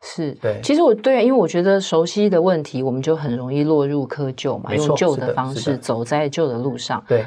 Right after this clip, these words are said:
Speaker 1: 那陌生的问题，其实我觉得为什么我们需要学习这些问题解决的工具或是框架，是因为，就是因为它很陌生，所以你很容易很茫然。所以其实如果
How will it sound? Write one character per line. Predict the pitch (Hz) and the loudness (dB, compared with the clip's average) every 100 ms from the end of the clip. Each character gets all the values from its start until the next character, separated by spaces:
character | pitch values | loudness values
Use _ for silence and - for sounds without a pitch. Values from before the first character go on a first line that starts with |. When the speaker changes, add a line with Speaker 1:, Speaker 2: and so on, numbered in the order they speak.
| - | 2
Speaker 1:
那 | 262 | 4
陌 | 240 226 | 6 6
生 | 202 190 | 2 0
的 | 175 | 0
问 | 170 151 | 2 0
题， | 135 135 | -2 -4
其 | 165 | 0
实 | 180 | 2
我 | 190 | 2
觉 | 131 135 | 2 -2
得 | 131 | 0
为 | 147 | 0
什 | 160 135 | 0 -4
么 | |
我 | 113 | -4
们 | 113 117 | -4 -4
需 | 143 | -2
要 | 131 147 | -2 -2
学 | 147 - 123 | -4 -6 -6
习 | 127 123 | -6 -8
这 | 123 143 | -6 -4
些 | 139 | 0
问 | 143 147 | 0 0
题 | 123 117 | -2 -8
解 | 117 113 | -8 -10
决 | - | -8
的 | 113 135 | -8 -4
工 | - 135 147 | -2 -2 -4
具 | 151 139 | -4 -6
或 | 135 135 | -4 -6
是 | 143 | -6
框 | 143 - 139 139 | -8 -6 -4 -4
架， | 135 135 | -4 -4
是 | 143 - | -6 -6
因 | 156 151 | -6 -2
为， | 160 - - - - - _ | -2 -4 -12 -20 -20 -20 _
就 | - | -4
是 | 247 247 | 2 4
因 | |
为 | 240 | 4
它 | 214 | 2
很 | 202 | -2
陌 | 143 160 | 0 -2
生， | 143 - 139 | -2 -4 -4
所 | 165 | -2
以 | 165 | 0
你 | 156 | -2
很 | 151 | -2
容 | 120 135 | -2 -2
易 | 156 | -6
很 | 135 120 | -8 -8
茫 | 117 123 | -6 -4
然。 | 135 - - 143 - - | -4 -4 -6 -16 -20 -10
所 | - | -2
以 | 220 | -2
其 | 185 | 0
实 | 175 | 2
如 | 175 165 | 2 2
果 | 170 | 0